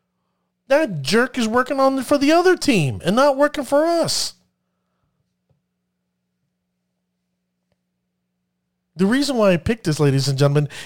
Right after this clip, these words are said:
is because there are gonna be some people out there who can't afford some of these money decks. There are decks out there that are worth almost twenty-five hundred dollars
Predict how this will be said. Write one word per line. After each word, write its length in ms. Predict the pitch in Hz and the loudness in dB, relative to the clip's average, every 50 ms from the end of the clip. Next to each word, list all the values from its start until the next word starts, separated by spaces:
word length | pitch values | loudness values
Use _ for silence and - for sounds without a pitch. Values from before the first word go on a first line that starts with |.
| - | -4
is 160 | - 180 185 170 | -2 -2 0 0
because 240 | 196 190 202 202 | -2 -2 -2 -2
there 80 | 175 214 | -2 -2
are 40 | 226 | -2
gonna 140 | 262 254 233 | -2 -2 0
be 220 | 220 202 180 151 - _ - | 0 -2 -2 -4 -8 _ -8
some 240 | - - 214 226 226 | -2 0 0 0 0
people 320 | - - 208 - 165 143 | -4 -6 -4 -4 -2 0
out 180 | 131 127 131 131 | 0 0 0 0
there 220 | 135 123 120 120 - - - - | 0 0 0 -2 -4 -10 -18 -4
who 120 | - 160 165 | 0 0 0
can't 400 | - - - - 180 185 185 - | 0 -2 0 0 2 2 2 0
afford 460 | 170 151 - - 156 151 151 139 - | -2 -2 -2 0 2 2 2 2 2
some 160 | - 156 147 | 0 0 2
of 80 | 147 139 | 2 2
these 160 | 139 135 120 | 0 0 -2
money 320 | 131 135 139 139 135 131 | 0 0 2 2 2 0
decks. 400 | 120 120 139 131 117 104 - - - - - - - - | 0 2 2 2 2 2 -2 -6 -10 -12 -16 -20 -6 0
There 160 | 175 196 226 | 2 2 2
are 60 | 254 | 2
decks 400 | 220 156 - - 196 208 196 - | 0 -2 0 0 2 2 2 2
out 160 | 185 165 151 - | 0 0 2 2
there 160 | 151 143 151 | 2 2 4
that 160 | 139 147 135 | 4 2 2
are 100 | 135 135 | 2 2
worth 400 | 135 135 147 151 147 135 - - | 2 2 2 2 2 2 0 -2
almost 380 | 170 165 160 147 127 117 - - | -2 0 0 0 0 -2 -4 -6
twenty-five 720 | - - 185 196 208 208 208 - - - 185 180 165 156 | -4 0 0 0 0 0 -4 -4 -2 0 2 2 0 0
hundred 800 | - - - - - - 175 180 180 165 165 170 165 156 143 131 | -2 -8 -14 -10 -2 0 0 2 0 0 2 2 2 2 0 -2
dollars 760 | 123 156 143 151 156 156 147 147 135 127 110 87 69 - - | 0 2 4 6 6 4 4 4 2 0 -2 -6 -8 -10 -12